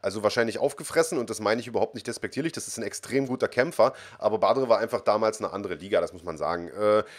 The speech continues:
jetzt, äh, der, der Badr von, von zweitausendeinundzwanzig, ähm, da ist das schon ein deutlich ausgeglicheneres Matchup und, äh,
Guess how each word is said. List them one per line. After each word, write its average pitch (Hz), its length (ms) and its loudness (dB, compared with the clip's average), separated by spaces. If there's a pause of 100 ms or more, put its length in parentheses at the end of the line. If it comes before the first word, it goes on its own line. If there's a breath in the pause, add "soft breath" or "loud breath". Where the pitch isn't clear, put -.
(160 loud breath)
jetzt, - 420 0
äh, 151 320 4
der, 131 340 6
der 123 120 4
Badr 147 320 6
von, 127 260 0
von 127 220 -4
zweitausendeinundzwanzig, 139 1200 0 (340 loud breath)
ähm, 127 300 0 (200 soft breath)
da 104 120 6
ist 131 120 2
das 170 120 0
schon 147 140 0
ein 123 60 -2
deutlich 131 320 2
ausgeglicheneres 135 720 -2
Matchup 135 440 0
und, 139 260 -4
äh, 135 520 0